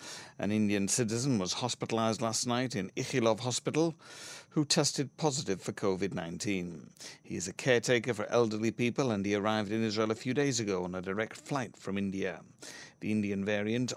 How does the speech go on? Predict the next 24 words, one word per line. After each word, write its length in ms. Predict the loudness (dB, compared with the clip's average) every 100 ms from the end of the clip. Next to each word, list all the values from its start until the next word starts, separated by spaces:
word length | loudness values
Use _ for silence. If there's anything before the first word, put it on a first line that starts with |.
| -6
of 140 | -6
the 120 | -4 -4
coronavirus 800 | 0 2 2 4 2 2 2 2
is 100 | 2
still 280 | 2 2
not 260 | 2 0 -2
sufficiently 560 | -6 -4 -4 -4 0 2
known 380 | 2 0 -4
to 80 | -2
the 80 | -2
experts, 680 | -2 -2 2 2 2 -4 -6 -12 -20 -20 -12 -2
and 140 | 2
there 80 | 4
is 80 | 2
concern 560 | -2 0 2 2 2
that 100 | 0
it 100 | -2
may 220 | 0 0
be 160 | 0 0
more 520 | 0 2 2 2 0 -2
resistant 840 | -2 0 2 2 0 -6 -6 -8 -6
to 260 | -6 -6 -8
the 180 | -8 -6
vaccine. 760 | -4 -2 -2 -2 -4 -8 -14